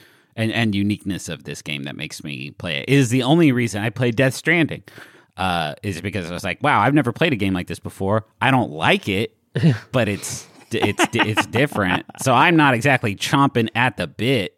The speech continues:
Speaker 1: for more, <laughs> for more Death Stranding.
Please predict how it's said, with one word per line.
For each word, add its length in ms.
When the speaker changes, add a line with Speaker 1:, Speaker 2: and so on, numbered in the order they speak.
Speaker 1:
for 260
more, 320
<laughs> 120
for 200
more 140
Death 320
Stranding. 600